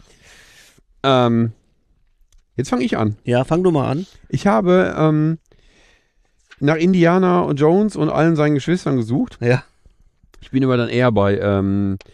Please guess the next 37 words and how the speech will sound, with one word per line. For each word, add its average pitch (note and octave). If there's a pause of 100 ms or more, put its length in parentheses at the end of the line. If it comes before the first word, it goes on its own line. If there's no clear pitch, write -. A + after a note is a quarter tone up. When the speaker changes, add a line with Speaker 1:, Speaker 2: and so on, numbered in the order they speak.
(240)
Speaker 1:
Harrison B2+
Ford -
geblieben. G2 (460)
Speaker 2:
Ja. G#2+
Speaker 1:
Und B2+
seinem, A#2+
seinem A2+
guten D#3
Freund A#2
George B2
Harrison. F2+ (440)
Speaker 2:
Ja. G#2+ (160)
Speaker 1:
Aber, A2+ (140)
ähm, A2 (100)
George A#2
Harrison C#3+
hat C#3+
ein, C#3
äh, C3
Solo. B2+
Speaker 2:
Da G3+
war -
ich D#3+
auch. G2+ (280)
Speaker 1:
Er B2+
Speaker 2:
Aber C#3
Speaker 1:
hat B2
solo F#3
auch C#3+
ein D3
paar -
tolle F#3
Sachen D#3
gemacht. G#2
Speaker 2:
Ja. A#2+ (300)
Speaker 1:
Aber C3
der B2